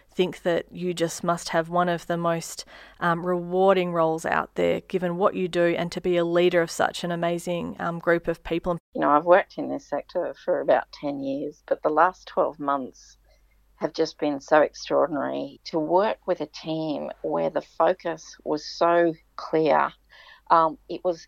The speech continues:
Speaker 2: an incredibly intense time, but that clarity of purpose, why we were there, uh, around protecting people's health and well-being, keeping everyone safe, um, it, it was just, um, so compelling. And what we saw was,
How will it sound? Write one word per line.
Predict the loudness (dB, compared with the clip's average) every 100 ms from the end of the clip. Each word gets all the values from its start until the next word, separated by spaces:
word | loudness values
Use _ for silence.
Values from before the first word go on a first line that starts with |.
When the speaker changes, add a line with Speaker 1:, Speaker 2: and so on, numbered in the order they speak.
| -14
Speaker 2:
an | -12
incredibly | -8 -2 -2 -2 -6
intense | -6 -10 -14 -10 -12 -12 -20 _
time, | -4 -2 -2 -4
but | -6 -4
that | -6 -8
clarity | -8 -4 -2 -2 -4 -10
of | -18
purpose, | -6 -4 -2 -4 -6 -10 -20 -20 _
why | 8 8 6
we | 0
were | -4 -2
there, | 0 0 -2 -10 _ _ -20 _
uh, | -2 -2 -2
around | -2 -4 -6
protecting | -12 -12 -8 -8 -6 -10 -6
people's | -6 -4 -6 -4
health | -2 -2
and | -2 -2
well-being, | -4 -2 -4 -6 -10
keeping | -6 -4 -2 -4 -4 -8 -18 -20 -20 _
everyone | 6 6 4 2 -4
safe, | -8 0 0 -2 -14 -18 _ _ _ -4
um, | 0 0 -2 -4 -8
it, | -6 -6
it | -6
was | -8 -12
just, | -2 -2 -2 -12 -12 -10
um, | -8 -4 -4 -6 -12
so | 6 6
compelling. | 6 -6 -10 -2 -2 -2 -8 -14 -20 -20 _ _
And | 2
what | 4 2
we | -2
saw | -2 -2 -2
was, | -6